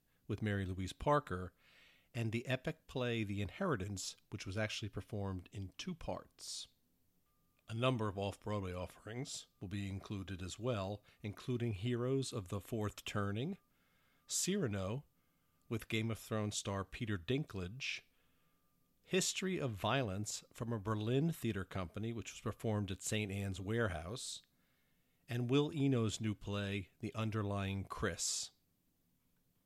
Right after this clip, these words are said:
I've got a couple of immersive theater pieces to share with you, including the Black History Museum, According to the United States of America, and also Unmaking Tallulah Trek.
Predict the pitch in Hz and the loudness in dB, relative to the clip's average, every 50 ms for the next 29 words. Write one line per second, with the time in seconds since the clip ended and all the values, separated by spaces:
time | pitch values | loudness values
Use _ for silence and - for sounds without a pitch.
0 | _ _ _ _ _ _ _ - 107 107 101 - 117 110 101 101 - - - 156 | _ _ _ _ _ _ _ -4 -4 -4 -2 -2 0 0 0 -2 -4 -2 -2 -2
1 | - - 151 135 120 98 107 104 110 107 110 120 135 156 - - - 92 82 - | 0 2 0 2 2 2 2 2 2 4 4 4 4 4 4 2 0 -2 -4 -4
2 | - 98 95 87 90 85 - - 92 87 - - - 92 92 92 - - - - | -4 -2 -2 -2 -4 -6 -6 -6 -6 -4 -4 -4 -4 -4 -4 -6 -6 -6 -4 -2
3 | - - 110 101 92 90 90 85 - - 95 87 95 107 117 - _ - - - | 0 0 0 0 -2 -4 -6 -8 -8 -8 -6 -6 -6 -8 -8 -10 _ -20 -20 -18
4 | _ - 101 101 - - - 127 117 110 113 113 110 95 95 87 - 92 98 107 | _ -8 -8 -8 -8 -4 -2 0 2 2 2 0 0 -2 -4 -6 -4 -2 -2 -2
5 | 120 131 - - - - 139 - - - 123 113 107 110 101 92 82 85 95 95 | -2 -2 -6 -4 -2 -2 -2 -2 -2 0 0 0 0 0 0 -2 -4 -4 -4 -4
6 | 95 95 98 107 117 - _ _ _ _ - - - - - 117 107 107 113 104 | -2 -2 -4 -4 -6 -8 _ _ _ _ -20 -16 -6 0 2 2 4 4 2 2
7 | - - 107 101 101 98 95 98 98 98 101 95 - - - 98 90 - - - | 0 0 2 2 2 2 2 2 2 2 0 -2 -4 -2 -2 -2 -2 -2 -4 -4
8 | 90 92 98 104 107 110 107 95 87 - - 85 87 85 - _ _ _ _ _ | -2 0 2 2 4 4 2 2 0 -2 -4 -4 -4 -4 -8 _ _ _ _ _
9 | _ _ _ _ _ _ _ _ _ - 127 117 107 120 113 117 113 - - 123 | _ _ _ _ _ _ _ _ _ -4 -4 -2 0 2 2 2 2 2 2 2
10 | 113 113 - 127 135 139 135 127 127 123 - 123 123 120 110 - - 113 104 107 | 2 2 2 2 2 4 4 2 0 0 0 -2 -2 -2 -2 -2 -2 -2 0 0
11 | 107 95 101 104 - - 110 82 - - - _ - - | 2 2 0 0 0 0 -2 -2 -2 -6 -12 _ -18 -18